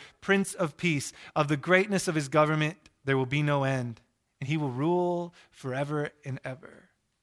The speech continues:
But maybe you're thinking what I'm thinking, even as I read the text, for we are being brought into the tension. The audience who was listening to Isaiah chapter nine, twenty-seven hundred years ago,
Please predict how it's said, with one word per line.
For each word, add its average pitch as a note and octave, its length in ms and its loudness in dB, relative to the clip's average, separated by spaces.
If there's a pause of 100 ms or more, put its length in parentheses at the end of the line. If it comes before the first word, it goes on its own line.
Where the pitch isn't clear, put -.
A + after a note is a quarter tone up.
(920)
But F3+ 100 4
maybe G3+ 260 4
you're F#3 220 4
thinking F3 340 0
what E3 120 4
I'm F3 160 4
thinking, D#3+ 360 -2
even E3+ 220 0
as D3+ 100 0
I D3+ 100 4
read D#3+ 280 0
the D#3+ 80 -4
text, - 420 -2
for D3 80 -4
we F3 300 2
are G#3 80 4
being E3+ 280 2
brought D3 460 4
into D#3+ 260 -2
the C#3 100 -6
tension. D3+ 600 -6 (840)
The F3 140 6
audience G3+ 420 8
who G3 80 2
was D#3 200 4
listening F3 320 2
to F3 120 2
Isaiah D#3 380 4
chapter E3 380 2
nine, E3 420 2 (520)
twenty-seven G3+ 680 2
hundred E3+ 400 2
years E3+ 300 4
ago, C3+ 420 0